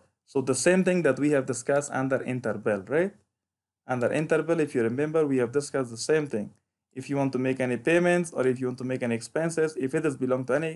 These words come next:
customers, so you have to select the customer. If it does not belong to any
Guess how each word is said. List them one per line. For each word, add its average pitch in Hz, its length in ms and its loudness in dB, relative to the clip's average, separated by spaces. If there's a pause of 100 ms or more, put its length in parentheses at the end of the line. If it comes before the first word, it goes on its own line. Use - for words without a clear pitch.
(140)
customers, 175 440 -4 (380)
so 127 140 -4
you 131 100 4
have 135 180 -4
to 139 80 -4 (100)
select 110 200 -4
the 107 200 -6
customer. - 340 -12 (560)
If 131 160 -2
it 151 120 2
does 143 180 2
not 196 120 8 (100)
belong 202 220 4
to 202 80 4
any 196 140 6